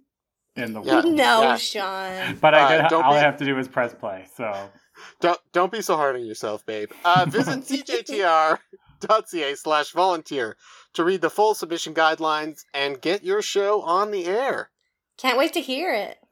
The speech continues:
Speaker 1: That's
Speaker 2: Yeah,
Speaker 1: exciting.
Speaker 2: it's gonna, gonna be great. Um, you guys, we're talking about breakups today.
Speaker 3: Mm-hmm.
Speaker 2: Um,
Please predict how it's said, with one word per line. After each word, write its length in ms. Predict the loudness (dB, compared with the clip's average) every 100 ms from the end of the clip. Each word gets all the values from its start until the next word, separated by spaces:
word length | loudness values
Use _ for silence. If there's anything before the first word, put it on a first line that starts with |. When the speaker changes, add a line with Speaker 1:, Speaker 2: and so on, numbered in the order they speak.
| _
Speaker 1:
That's 200 | 0 0
Speaker 2:
Yeah, 180 | 2 2 4
Speaker 1:
exciting. 240 | 2 -2
Speaker 2:
it's 140 | -2 -4
gonna, 220 | -8 -12 _ _ _ _ _ _
gonna 200 | -4 -2
be 100 | -2
great. 360 | 0 2 2 0 _ _ -4
Um, 380 | 2 4 4 0 _ _ -20
you 60 | -6
guys, 220 | -4 -6
we're 80 | -6
talking 280 | -2 -2 -2
about 180 | -4
breakups 420 | 0 0 0 -4 -6
today. 440 | -6 -4 -6 -8 _ -20
Speaker 3:
Mm-hmm. 340 | -20 -20 -4
Speaker 2:
Um, 360 | 2 4 2